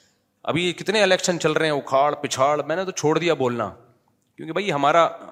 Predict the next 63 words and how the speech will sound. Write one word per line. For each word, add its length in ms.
ہمارا 260
موضوع 340
یہ 120
ہے 180
نہیں۔ 240
کبھی 220
کوئی 180
بہت 340
مسئلہ 320
ہو 160
گیا 80
تو 120
دو 160
چار 200
لفظ 160
بول 200
دیتا 160
ہوں، 80
ورنہ 200
نہیں۔ 160
لیکن 120
بعض 200
لوگ 180
ہر 140
چیز 300
میں 100
گھس 200
رہے 120
ہیں، 80
ہر 100
چیز 240
میں 80
گھس 200
رہے 100
ہیں۔ 80
تو 460
ایسے 560
اس 260
میں 340
خواتین 480
مردوں 280
کی 120
نماز 320
والا 200
مسئلہ 360
تھا، 100
میں 160
نے 80
کہا، 120
"کوئی 260
حدیث 380
لے 120
کر 160
آؤ 200
جس 240
میں 100
ہو 140
کہ 120
عورتیں 300
آہستہ 260
لبیک 420
کہیں 220
گی۔" 100